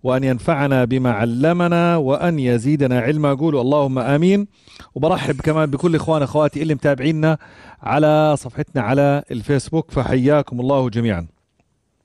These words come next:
وإن شاء الله إحنا هدفنا دائما وأبدا نوعي الناس بدينهم، بقيمهم، بأخلاقياتهم.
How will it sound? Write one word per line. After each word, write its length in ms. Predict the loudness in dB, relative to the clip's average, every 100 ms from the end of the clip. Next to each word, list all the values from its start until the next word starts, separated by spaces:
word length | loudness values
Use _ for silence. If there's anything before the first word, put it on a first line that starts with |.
| _ _ -20 -20 -20 -20 -4
وإن 120 | -2 0
شاء 160 | 2
الله 120 | 2
إحنا 180 | 0 0
هدفنا 280 | 0 0 0
دائما 320 | 2 0 0
وأبدا 400 | 0 2 0 -2
نوعي 300 | -4 -4 -2
الناس 260 | 0 0 0
بدينهم، 440 | -2 -2 -4 -8
بقيمهم، 480 | -8 -2 -2 -2 -4
بأخلاقياتهم. 840 | -6 -4 -2 -2 0 0 0 -6